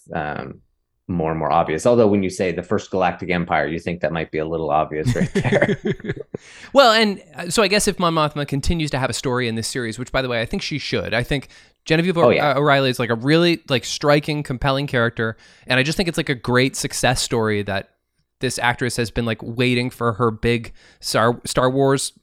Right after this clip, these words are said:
Speaker 2: moment for, like, two decades. And, and she's, like, really rising to the occasion. She's great in this episode. Um,
Speaker 1: Yeah.
Speaker 2: so I guess that's gonna be her, her storyline is, like, coming to terms with, uh, truly the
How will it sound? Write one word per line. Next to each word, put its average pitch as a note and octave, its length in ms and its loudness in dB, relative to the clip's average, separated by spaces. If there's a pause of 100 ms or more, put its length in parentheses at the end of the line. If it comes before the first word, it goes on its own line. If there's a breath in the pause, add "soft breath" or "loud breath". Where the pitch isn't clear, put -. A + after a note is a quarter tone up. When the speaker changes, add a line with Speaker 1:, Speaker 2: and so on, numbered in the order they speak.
Speaker 2:
moment C#3+ 560 0
for, B2 120 -4
like, G#2+ 280 -4
two C#3 140 0
decades. G2 480 -4
And, F#2+ 180 -8
and G#2 160 -8
she's, G#2 220 -8
like, G#2 140 -6
really B2 340 -2
rising A2 440 0
to G#2 100 -12
the G#2+ 100 -4
occasion. G2+ 420 -4
She's F#2+ 220 -12
great G#2 260 -4
in G2 100 -8
this G2 160 -10
episode. G2 440 -12 (640 soft breath)
Um, A#2 420 0 (140)
Speaker 1:
Yeah. - 200 -6 (220 soft breath)
Speaker 2:
so - 120 2
I E3+ 40 6
guess F3+ 160 4
that's E3 140 -2
gonna D3 140 0
be C3+ 160 4
her, B2+ 140 2 (100)
her C#3 100 -2
storyline A2 580 0
is, G2 160 -8
like, G#2+ 140 -6
coming B2+ 320 -2
to - 80 -10
terms G2+ 480 -4
with, - 280 -8 (580)
uh, F2+ 320 -6 (480)
truly C#3 880 2
the G#2+ 540 -4